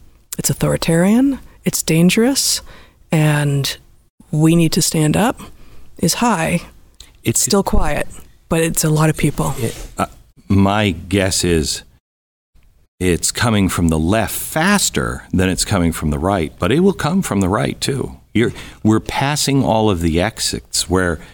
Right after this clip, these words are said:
Speaker 2: you're getting to such, I mean, this is the way revolutions happen, communist revolutions happen. You sow the seed of discontent, you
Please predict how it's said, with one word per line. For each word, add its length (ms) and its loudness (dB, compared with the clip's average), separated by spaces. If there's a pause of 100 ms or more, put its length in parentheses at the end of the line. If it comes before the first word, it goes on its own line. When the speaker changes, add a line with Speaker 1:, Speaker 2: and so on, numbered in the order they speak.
(540)
Speaker 2:
you're 280 0
getting 380 2
to 120 -2
such, 720 -2 (360)
I 60 2
mean, 140 4
this 180 2
is 140 0
the 140 -2
way 200 2
revolutions 760 2
happen, 560 -2
communist 600 0
revolutions 540 -4
happen. 320 -2 (480)
You 400 2
sow 640 2
the 100 0
seed 400 0
of 140 -6
discontent, 880 -2
you 380 -2